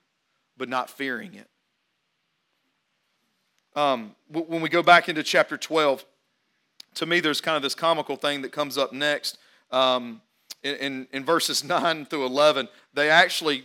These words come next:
develop a plan to kill Lazarus. Poor guy, right? Um, he, he, he died the week before. Jesus <laughs> brought him back to life. You know, so now, like we talked about last week, he, he didn't just die one time. He's now, he, bec-,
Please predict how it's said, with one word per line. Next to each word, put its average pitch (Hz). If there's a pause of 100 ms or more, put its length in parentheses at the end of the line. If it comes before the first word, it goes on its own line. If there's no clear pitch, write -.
develop 147
a 143
plan 156
to -
kill 151
Lazarus. 127
Poor 214
guy, 113
right? 151 (300)
Um, 139
he, 170
he, 165
he 180
died 180
the 180
week 175
before. 139 (240)
Jesus 202
<laughs> -
brought 165
him 208
back 170
to 170
life. 131 (420)
You 170
know, 170
so 185
now, 202
like 185
we 175
talked 202
about 185
last 180
week, 196 (200)
he, -
he 233
didn't 262
just 196
die 190
one 156
time. 220
He's 165
now, 226 (180)
he, 208 (260)
bec-, 165